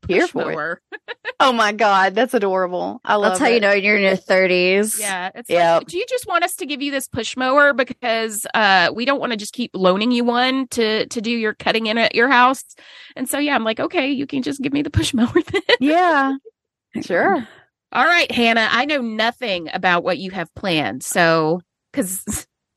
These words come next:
Speaker 1: I've been to this guy's grave, but I,
Speaker 2: Oh.
Speaker 1: I don't know a whole lot more than that. Oh, I do
Speaker 2: Okay.
Speaker 1: have an inappropriate joke from my mother.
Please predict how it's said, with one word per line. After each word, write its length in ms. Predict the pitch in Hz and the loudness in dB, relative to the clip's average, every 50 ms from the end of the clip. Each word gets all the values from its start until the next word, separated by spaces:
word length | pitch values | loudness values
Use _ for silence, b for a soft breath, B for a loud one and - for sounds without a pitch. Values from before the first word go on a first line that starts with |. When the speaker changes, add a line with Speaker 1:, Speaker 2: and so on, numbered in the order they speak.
| _ _ _ _ _ _ _ - | _ _ _ _ _ _ _ -2
Speaker 1:
I've 640 | - 208 220 233 262 277 285 285 269 240 208 196 196 | 0 2 4 4 4 4 4 4 2 0 -2 -6 0
been 220 | 202 240 240 240 | 2 2 2 4
to 100 | 226 220 | 2 2
this 240 | 185 208 208 196 - | 4 2 0 0 0
guy's 420 | - 214 196 190 180 180 175 175 | -2 0 2 4 2 2 2 0
grave, 680 | 170 - 170 160 160 156 156 170 185 214 220 214 208 202 _ _ _ _ - | -4 -2 0 2 2 2 2 2 0 0 -2 -4 -6 -12 _ _ _ _ 0
but 160 | 190 170 - - | 0 0 2 2
I, 180 | 170 165 156 | 2 2 2
Speaker 2:
Oh. 40 | 156 - | 2 2
Speaker 1:
I 140 | 262 156 | 2 2
don't 220 | 160 170 175 - - | 2 0 -2 -2 -2
know 180 | 185 190 185 | 0 2 4
a 60 | 175 175 | 4 4
whole 160 | 185 190 190 | 2 0 0
lot 160 | 196 190 165 | 2 0 0
more 180 | - 196 190 185 | -2 -4 -6 -6
than 140 | 175 180 170 | -8 -8 -8
that. 220 | 160 143 139 - - | -8 -8 -8 -2 0
Oh, 80 | 196 208 | 2 4
I 100 | 208 202 | 4 4
do 80 | 214 220 | 4 2
Speaker 2:
Okay. 80 | 226 220 | 2 2
Speaker 1:
have 120 | 226 185 | 2 2
an 100 | 190 185 | 2 0
inappropriate 680 | 180 175 180 180 175 - 196 185 180 - 175 170 156 - | 2 0 0 -2 -2 0 0 0 0 0 0 0 0 0
joke 200 | - 170 165 165 | 0 0 -2 -2
from 160 | - - 165 156 | -2 -6 -8 -6
my 100 | 147 147 | -6 -6
mother. 460 | 147 143 147 165 160 151 151 165 | -6 -8 -8 -8 -10 -12 -12 -14